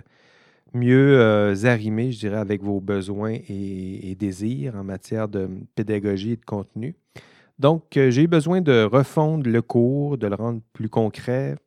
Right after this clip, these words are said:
plus engageant, plus le fun aussi. Il fallait bien, euh, faire les, les choses, euh, mieux ancrées, je le disais, sur les, les problèmes éthiques que vous allez bientôt rencontrer,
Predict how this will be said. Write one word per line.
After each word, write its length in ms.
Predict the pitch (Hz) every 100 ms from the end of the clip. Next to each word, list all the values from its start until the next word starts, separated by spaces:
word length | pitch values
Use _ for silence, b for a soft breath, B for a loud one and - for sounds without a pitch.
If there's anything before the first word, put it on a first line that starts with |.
| _
plus 280 | - 104 110
engageant, 580 | 107 101 98 95 101 120 b b b b b b _ _
plus 160 | - 226
le 60 |
fun 400 | 170 - 120 147
aussi. 320 | 143 117 - 139
Il 140 | 120
fallait 300 | - 107 104
bien, 340 | 101 113 123
euh, 380 | 110 101 101 98
faire 520 | 95 - 110 113 101
les, 420 | 101 104 98 95 104
les 220 | 104 113
choses, 560 | - 135 131 151 135 110
euh, 120 | 101
mieux 320 | 107 143 143
ancrées, 460 | 131 120 - 139 139
je 100 | 110
le 80 | 98
disais, 380 | 98 107 120
sur 320 | 120 - 107 95
les, 200 | 95 - b b b b b
les 100 | 117
problèmes 340 | - 117 127
éthiques 480 | 120 117 - - 139
que 80 | -
vous 120 | 101
allez 160 | 101 104
bientôt 360 | 107 107 127
rencontrer, 640 | 117 104 - 98 - 123